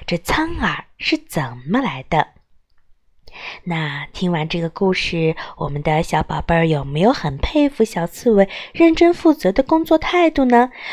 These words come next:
同时有没有学到科学知识呢？那你像蒲公英啊、凤仙花、樱桃、苍耳等这类植物繁衍后代的方法有没有了解呢？是不是非常的有意思呢？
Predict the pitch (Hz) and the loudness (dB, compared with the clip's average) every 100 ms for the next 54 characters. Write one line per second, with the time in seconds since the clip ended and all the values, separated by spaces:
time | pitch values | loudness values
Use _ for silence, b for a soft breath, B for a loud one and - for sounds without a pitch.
0 | B - 311 - 269 277 254 214 254 240 | B 2 2 4 4 6 6 4 6 4
1 | 226 202 196 214 196 208 - - 359 220 | 2 0 2 2 2 0 -4 -4 0 2
2 | 233 - 392 - 214 196 190 - B B | 4 6 4 4 4 4 4 -4 B B
3 | B - 175 170 165 214 196 185 B - | B -4 -2 -2 0 4 4 2 B -2
4 | 165 160 190 202 220 220 208 196 185 202 | -2 2 2 2 2 2 2 4 2 -2
5 | B - 262 254 262 262 - 277 269 277 | B 0 0 4 2 2 0 0 0 -2
6 | B B - 320 349 - - 160 160 185 | B B 0 2 2 -4 -4 -2 0 0
7 | - - 330 330 208 233 190 165 160 185 | -4 -6 -4 0 2 2 0 -2 0 0
8 | 170 160 - 175 180 185 B B - 156 | 0 -2 0 2 4 2 B B -6 -2
9 | 180 156 143 - 190 160 170 - 294 320 | -2 -2 -4 -2 -2 -2 -4 -2 -2 0
10 | 170 - b - 165 156 175 160 165 208 | -2 -2 b -4 -2 0 2 2 2 0
11 | - 185 190 226 B B - 359 320 - | 0 0 0 -2 B B 2 4 4 2
12 | 320 320 339 359 269 247 196 233 320 311 | 0 0 0 0 2 2 2 4 2 2
13 | - 269 269 | 0 2 2